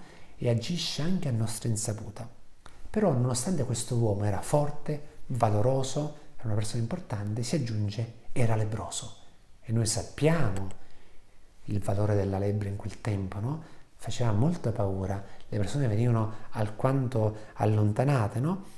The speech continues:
Quindi era una grave malattia a rischio di emarginazione. Di fronte a questa ma-, eh, malattia lui non sa come curarsi, ma in casa sua, eh, ehm, Naaman aveva una, una serva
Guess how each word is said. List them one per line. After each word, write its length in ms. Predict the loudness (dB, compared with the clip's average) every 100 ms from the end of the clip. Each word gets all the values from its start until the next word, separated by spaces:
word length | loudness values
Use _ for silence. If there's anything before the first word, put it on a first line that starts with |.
| -8
Quindi 200 | 0 4
era 80 | 4
una 40 | 4
grave 300 | 4 4 4
malattia 760 | 4 4 0 -2 0 0 -2 -2
a 120 | 0
rischio 560 | 2 2 0 -2 -2 -2
di 120 | 0
emarginazione. 1080 | 0 0 0 -2 -2 -4 -6 -6 -8 -8 -14 -18 -20 -20 -20 -20 -18 -14 -14 -14 -14 -14 -14 -12 -2
Di 140 | 2
fronte 300 | 4 4 4
a 60 | 2
questa 600 | 0 -2 2 6 6 6
ma-, 200 | 2 0
eh, 500 | 0 2 4 2 2 2
malattia 640 | 2 0 -2 -2 -2 -2
lui 180 | -2 0
non 140 | 0 0
sa 200 | 0 0
come 200 | 0 0
curarsi, 600 | 0 -2 -2 -4 0 2
ma 260 | 2 0 -2
in 180 | 2 2
casa 280 | 2 2 4
sua, 560 | 4 2 0 -2 -4 -12 -12 -14 -18 -8
eh, 320 | -2 0 0 -2
ehm, 540 | 0 0 2 0 -2 4
Naaman 420 | 4 6 4 2
aveva 300 | 2 4 2
una, 560 | 2 0 0 -2 -2 -2
una 180 | 0 0
serva 640 | -2 -2 -2 -2 -2